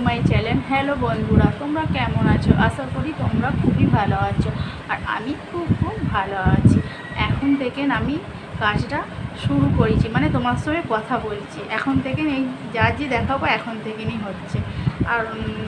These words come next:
কালকে কিছু রাত্রের ভিডিও আছে, সেগুলো তোমাদের সঙ্গে শেয়ার করব। আমি আগে, উম, কিছু কেমন ভিডিও থাকে সেগুলো শেয়ার করা হয়, বা রাত্রিরের কিছু ভিডিও আছে সেগুলো তোমাদের সঙ্গে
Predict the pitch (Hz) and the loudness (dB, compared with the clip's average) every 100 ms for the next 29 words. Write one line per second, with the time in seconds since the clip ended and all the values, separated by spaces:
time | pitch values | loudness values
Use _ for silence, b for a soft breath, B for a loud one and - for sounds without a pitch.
0 | - 247 254 294 285 - 302 294 277 254 | 0 0 0 -4 -2 0 0 -2 2 0
1 | 247 269 277 269 - 254 240 254 269 - | 0 -4 -2 -4 -4 -4 -2 -4 -4 -6
2 | - - - 233 - 220 226 - 247 254 | -10 -4 2 2 0 -6 -6 -4 -2 4
3 | 277 262 240 254 - 277 330 - 214 185 | 4 4 2 2 2 2 4 4 4 2
4 | - 185 180 - - - 262 269 240 - | -2 -6 -4 -4 0 4 6 6 4 4
5 | - - - 427 415 - - - - 240 | 4 4 2 2 4 4 2 0 -4 -6
6 | 226 220 214 220 262 - 285 294 269 269 | -4 -2 -2 -2 -4 -2 0 0 0 0
7 | 285 285 277 302 285 269 294 - 254 262 | -2 0 -2 -2 0 0 0 2 2 2
8 | 269 - - 233 247 254 254 330 - - | -2 -8 0 4 4 4 2 0 -4 -4
9 | 240 233 226 233 - 262 269 269 262 269 | -2 2 4 2 0 -2 -2 -2 -4 -6
10 | - - 247 254 254 262 - - 254 247 | -4 -2 -2 0 0 0 -2 -6 -4 -2
11 | 254 226 220 226 247 254 | -4 -4 -6 -4 -4 -2